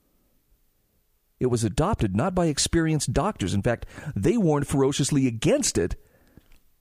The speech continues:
but instead by politicians." Now it starts to become clear, doesn't it? Tucker says, "Let's start with the phrase social distancing,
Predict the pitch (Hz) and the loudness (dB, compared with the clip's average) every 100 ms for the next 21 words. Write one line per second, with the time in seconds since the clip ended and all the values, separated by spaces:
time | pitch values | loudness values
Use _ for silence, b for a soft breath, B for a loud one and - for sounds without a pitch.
0 | _ - 127 127 - 175 156 - 143 147 | _ -4 0 2 0 2 0 2 0 0
1 | - 208 - - - - _ - _ _ | 0 0 0 -4 -6 -6 _ -20 _ _
2 | _ _ _ _ _ _ _ _ 85 110 | _ _ _ _ _ _ _ _ -2 0
3 | 147 - 127 - 117 113 127 110 - 170 | 0 0 0 0 -2 -2 -2 0 2 2
4 | 87 123 107 65 - - _ _ _ _ | 2 -2 -2 -6 -10 -20 _ _ _ _
5 | _ _ _ _ _ _ - - - _ | _ _ _ _ _ _ -14 -14 -14 _
6 | _ _ - _ - - _ _ _ _ | _ _ -20 _ -20 -20 _ _ _ _
7 | - _ B B - 175 175 151 139 214 | -20 _ B B -2 0 0 0 2 2
8 | - 220 170 160 139 151 123 - 185 - | 2 0 0 0 0 0 2 2 2 2
9 | 143 117 110 101 - - | 0 0 -2 -4 -4 -4